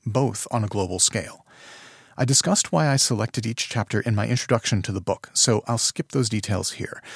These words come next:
But I will say how thrilled I was with how well the chapters fit together and play off each other to create a portrait of the complex and challenging terrain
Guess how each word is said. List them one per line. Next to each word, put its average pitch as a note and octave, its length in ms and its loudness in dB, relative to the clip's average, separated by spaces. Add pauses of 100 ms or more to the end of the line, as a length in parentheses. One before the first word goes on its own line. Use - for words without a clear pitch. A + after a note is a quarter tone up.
(400)
But C3 100 6
I C3+ 80 6
will F#3 200 2
say A2+ 240 2
how G#2+ 180 0
thrilled C3+ 420 2
I G2 120 2
was - 480 -6
with A2+ 160 -4
how B2 200 2
well B2 340 4
the E3 120 -2
chapters - 400 -2
fit - 220 -6
together G#2+ 460 -2
and A2 180 0
play F3+ 340 2
off F#2+ 220 -2
each - 160 -6
other - 240 -8
to C3+ 100 -2
create C3+ 480 -2
a F3 60 -2
portrait - 500 -4
of G#2+ 140 -6
the G2+ 60 -6
complex - 680 -2
and G#2+ 160 -4
challenging B2+ 460 2
terrain A#2 520 0